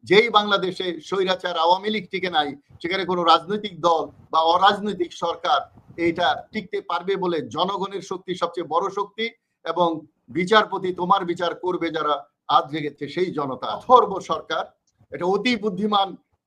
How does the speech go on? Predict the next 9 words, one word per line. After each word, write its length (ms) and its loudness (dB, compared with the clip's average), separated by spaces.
আহ, 340 6
ব্যক্তির 400 -4
নেতৃত্বে 680 -8
খুব 360 2
অথর্ব 480 4
কিছু, 420 -6
আহ, 380 0
লোভ 380 2
লালসা 680 2